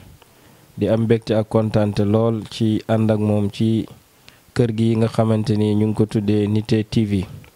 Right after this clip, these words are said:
Muy télévision boo xam ne, macha Allah, mu ngi liggéey ci lislaam, waaye mu ngi liggéey tamit pour askanam. Tey nag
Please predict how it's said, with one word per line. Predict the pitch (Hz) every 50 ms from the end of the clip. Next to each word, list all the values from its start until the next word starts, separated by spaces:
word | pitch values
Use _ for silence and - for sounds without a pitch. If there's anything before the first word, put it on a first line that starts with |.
| - - - - - - - - - - - -
Muy | 104 107 104
télévision | - 120 113 113 107 107 107 107 104 113 104 104 101
boo | 104 104 104
xam | - - 104 104 104
ne, | 104 101
macha | 101 104 107 107 - - 104 104
Allah, | 104 101 101 101 98
mu | 101 104
ngi | 104 101 104
liggéey | 104 107 104 107 104 101 101
ci | - 104
lislaam, | 104 110 107 - 107 104 107 113 151 - - - - _ - - - - - - _ _ _ -
waaye | 98 101 107 104
mu | 107 110
ngi | 110 113
liggéey | 113 113 117 113 120 117 113
tamit | 110 120 117 110 107
pour | - 113 107 -
askanam. | - 123 - - 127 113 107 98 101 - - - - - _ _ - - - - - - _ - _ _ _ _ _ _ - - - -
Tey | - 120 117 117
nag | 117 120 131